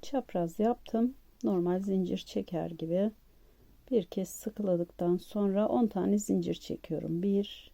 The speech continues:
iki, üç, dört,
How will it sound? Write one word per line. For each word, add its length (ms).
iki, 640
üç, 600
dört, 600